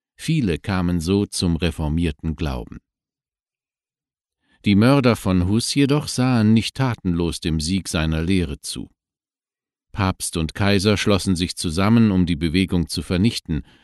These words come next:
und Sigismunds Heere fielen in Böhmen ein. Doch ein Befreier erhob sich.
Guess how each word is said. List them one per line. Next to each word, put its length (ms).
und 180
Sigismunds 800
Heere 420
fielen 420
in 180
Böhmen 340
ein. 340
Doch 280
ein 240
Befreier 560
erhob 440
sich. 380